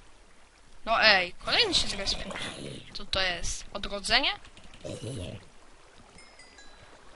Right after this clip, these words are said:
Właśnie z tym mob trapem będę jednak planował coś zrobić. No nie, no nie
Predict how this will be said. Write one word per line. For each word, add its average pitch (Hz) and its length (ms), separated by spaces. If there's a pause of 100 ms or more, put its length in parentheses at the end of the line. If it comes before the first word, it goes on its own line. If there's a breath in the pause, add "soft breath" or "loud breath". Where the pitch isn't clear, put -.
(1400 loud breath)
Właśnie 220 300
z - 80
tym 214 160
mob 208 260
trapem 202 460
będę 185 240
jednak 180 260
planował 180 420
coś 180 160
zrobić. - 340
No 233 160
nie, 233 200
no 226 100
nie 220 200